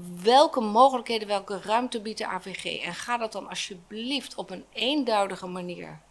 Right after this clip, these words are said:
met elkaar toepassen. Dus gebruik, ga dan vaststellen welk keekrecept ga je gebruiken.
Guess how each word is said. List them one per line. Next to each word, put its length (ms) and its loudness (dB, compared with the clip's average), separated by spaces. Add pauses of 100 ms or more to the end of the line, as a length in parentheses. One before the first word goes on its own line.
met 200 -6
elkaar 320 -6
toepassen. 580 -6
Dus 160 -4
gebruik, 720 2
ga 200 0
dan 140 4
vaststellen 540 2
welk 180 2
keekrecept 600 -6
ga 160 -8
je 240 -8
gebruiken. 600 -16